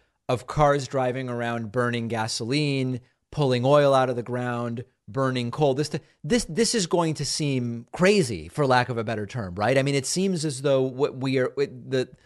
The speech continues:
the forms of energy we're using now are going to seem almost primitive compared to what is apparently on the horizon. Is that the right assessment?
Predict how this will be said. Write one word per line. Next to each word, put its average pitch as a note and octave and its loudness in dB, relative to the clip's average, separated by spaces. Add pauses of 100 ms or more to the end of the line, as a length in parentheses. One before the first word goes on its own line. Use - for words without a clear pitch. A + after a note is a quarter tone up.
(120)
the B2 -2
forms D#3+ 0
of C3 -2
energy C#3+ 0
we're B2 0
using B2 -2
now A2 -2 (480)
are C3 4
going C#3+ -2
to C#3 -8
seem C3+ -4 (380)
almost D3 0
primitive B2+ 4
compared B2 0
to B2+ -4
what A2+ 2
is G#2+ 0
apparently G#2+ -4
on G2+ -6
the G2+ -4
horizon. G#2 -2
Is G#2 -4
that D3+ 0
the C#3+ 0
right B2 0
assessment? A#2 -6